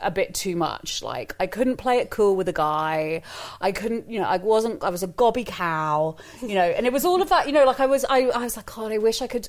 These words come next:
I wish I could, like, play things by the rules," and, you know, that, like, be hard, played hard to get and all that. I just couldn't do it. I was like, "Fa la la la la." And, um, and, and suddenly, and,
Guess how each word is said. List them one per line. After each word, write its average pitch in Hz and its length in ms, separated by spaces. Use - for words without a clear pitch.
I 208 80
wish 226 180
I 262 60
could, 214 200
like, 196 160
play 190 220
things 185 220
by 190 100
the 185 120
rules," 175 600
and, 165 100
you 202 60
know, 254 100
that, 196 200
like, 185 180
be 214 120
hard, 190 280
played 202 200
hard 185 200
to 202 80
get 170 380
and 175 80
all 175 100
that. 160 180
I 196 40
just 233 220
couldn't 214 320
do 185 100
it. 135 240
I - 60
was 196 120
like, 180 220
"Fa - 120
la 359 220
la 311 240
la 269 520
la." 196 400
And, 208 240
um, 208 640
and, 208 580
and 240 160
suddenly, 220 840
and, 202 260